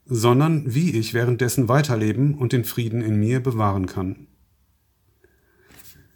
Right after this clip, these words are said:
Katastrophen und Kriege haben zu allen Zeiten und in allen Winkeln der Welt gewütet.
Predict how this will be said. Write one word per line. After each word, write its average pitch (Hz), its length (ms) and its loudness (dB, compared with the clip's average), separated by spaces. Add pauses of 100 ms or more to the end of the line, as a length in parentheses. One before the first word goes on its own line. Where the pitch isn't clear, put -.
(840)
Katastrophen 175 600 0
und 143 120 2
Kriege 147 320 2
haben 117 180 0
zu 139 140 -4
allen 113 260 4
Zeiten 101 520 -4
und 117 160 -2
in 110 200 -2
allen 139 320 4
Winkeln 123 400 0
der 123 160 0
Welt 104 240 0
gewütet. 95 600 -6